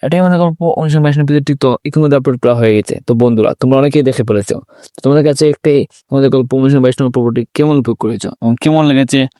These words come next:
অবশ্যই কমেন্ট বক্সে দেখতে চাই। এটা আমাদের গল্প একুশ এবং বাইশ নম্বর এপিসোডটি অনেক অনেক দামকা এবং ইন্টারেস্টিং কাহিনী করতে চলেছে।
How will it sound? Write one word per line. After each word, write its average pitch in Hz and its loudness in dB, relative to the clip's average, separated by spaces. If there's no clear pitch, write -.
অবশ্যই 143 0
কমেন্ট 131 2
বক্সে 123 -2
দেখতে 113 -4
চাই। 98 -2
এটা - 0
আমাদের 196 6
গল্প 175 0
একুশ 165 0
এবং 165 2
বাইশ 151 2
নম্বর 151 2
এপিসোডটি 135 -2
অনেক 147 2
অনেক 143 2
দামকা 117 0
এবং 117 2
ইন্টারেস্টিং 107 -2
কাহিনী 143 0
করতে 127 -2
চলেছে। 107 0